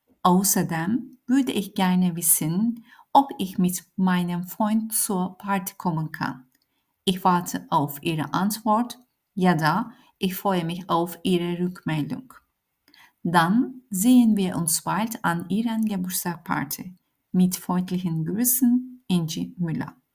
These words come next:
Evet, burada bizden istenilen, em, ö-, bu kişi kim olabilir? Bizim Almanca öğretmenimiz. Almanca öğretmenimizle güzel bir A bir, A iki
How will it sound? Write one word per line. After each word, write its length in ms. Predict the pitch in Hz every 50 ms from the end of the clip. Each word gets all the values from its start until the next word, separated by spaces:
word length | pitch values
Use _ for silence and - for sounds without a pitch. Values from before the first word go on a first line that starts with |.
| _ _ _ _ _ _ _ _ - - - - - - - -
Evet, 320 | 233 190 - - - - -
burada 440 | 302 302 240 220 233 254 - - - - - - - - _ _ -
bizden 600 | 220 220 285 247 202 190 175 185 226 247 247 - -
istenilen, 640 | 208 220 - - 233 214 185 180 170 175 196 - -
em, 520 | 196 202 196 196 190 190 196 196 196 - - -
ö-, 300 | 220 214 202 196 208 262
bu 240 | 294 277 - - - -
kişi 240 | - 226 - - -
kim 180 | - 262 226 190
olabilir? 540 | 170 160 160 151 151 156 190 233 240 226 -
Bizim 320 | 233 185 - 208 208 - -
Almanca 520 | 185 175 165 160 160 160 165 160 185 190
öğretmenimiz. 720 | 160 151 143 143 - - 151 - - - - - - - _ _ _ _ _ _ -
Almanca 480 | - 294 269 233 202 180 175 175 180 -
öğretmenimizle 840 | 185 180 175 175 - - 175 165 156 165 165 165 165 170 170 196 226
güzel 440 | 214 196 220 208 208 190 170 170 165
bir 140 | 175 175 - -
A 240 | 196 185 180 180 180
bir, 140 | 170 170 -
A 160 | - 170 170
iki 360 | 175 180 - 180 165 175 -